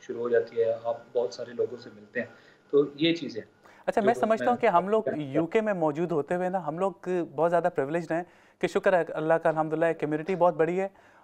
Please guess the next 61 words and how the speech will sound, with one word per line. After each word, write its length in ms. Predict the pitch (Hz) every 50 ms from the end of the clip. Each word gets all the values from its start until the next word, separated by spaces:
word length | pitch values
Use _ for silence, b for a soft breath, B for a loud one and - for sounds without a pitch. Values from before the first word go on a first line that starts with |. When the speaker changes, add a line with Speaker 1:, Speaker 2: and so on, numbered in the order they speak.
| _ -
Speaker 2:
और 560 | 151 160 165 170 165 165 175 175 180 175 180 - 143
मसाजिद 520 | 147 147 147 - 165 156 156 156 180 160 156
भी 260 | - 175 175 175 175 165
प्रॉपर 420 | 160 - _ - 160 160 160 170
मसाजिद 440 | 160 156 - 156 147 147 156 143 151
हैं। 200 | 151 151 151 147
जिस 140 | 147 143 -
तरह 140 | 160 156
मेरा 140 | 156 156 156
ख्याल 180 | 151 - 156 160
है 60 | 160
आज 200 | 139 147 151 151
से 200 | - 147 - 156
जो 140 | 147 151 151
तकरीबन 440 | - - 147 - 156 151 165 156 156
Speaker 1:
<laughs> 80 | 151
Speaker 2:
तीस, 200 | 156 151 151 147
पैंतीस, 400 | - - 147 143 - 151 143 -
चालीस 280 | - 143 143 151 143 -
साल 140 | 147 143 143
पहले 240 | - 139 143 160
यहाँ 140 | 160 156 151
पे 100 | 143 151
जो 100 | 143 147
लोग 220 | 135 139 139 135 143
आए 80 | 139
होंगे, 260 | 143 139 143 156 156 B B B B B B -
उनको 200 | 180 170 - 180
शायद 200 | - 180 170 170
Speaker 1:
जी। 60 | 139
Speaker 2:
घरों 300 | 139 - 147 151 165 165
में, 380 | 165 160 160 160 160 156 160 147
अ, 120 | - 147
organize 460 | 151 143 143 147 143 147 147 151 147
करना 180 | - 160 151 151
पड़ता 240 | 143 151 143 - 160
होगा, 140 | 165 165
लेकिन 140 | 160 156 156
अब 80 | 156 147
प्रॉपर 240 | - 151 143 - 156
मसाजिद 360 | 147 135 - 131 135 156 151
भी 80 | 160
हैं 80 | 180 180
और 80 | 180 175
चंद 460 | - - - 196 208 202 190 190 185 -
एक 100 | 165 156
मसाजिद 340 | 165 151 165 147 147 165 160
ऐसी 240 | 143 143 - - 190
भी 100 | 180 185
हैं 160 | 170 170 185 B B B B B B B B -
जहाँ 220 | 135 160 165 170
पे 120 | 170 202
loudspeaker 540 | 185 160 147 151 165 160 - - 165 165 170
पे 140 | 165 - 180
अजान 440 | 143 139 131 135 139 143 151 151 147
का 180 | - - 160
भी 160 | 151 - 175 170
आपको 260 | 156 147 - - 147
सुनने 360 | - - 139 143 147 151 151
का 280 | 147 - 151 151 151 147
एक, 200 | 143 143 -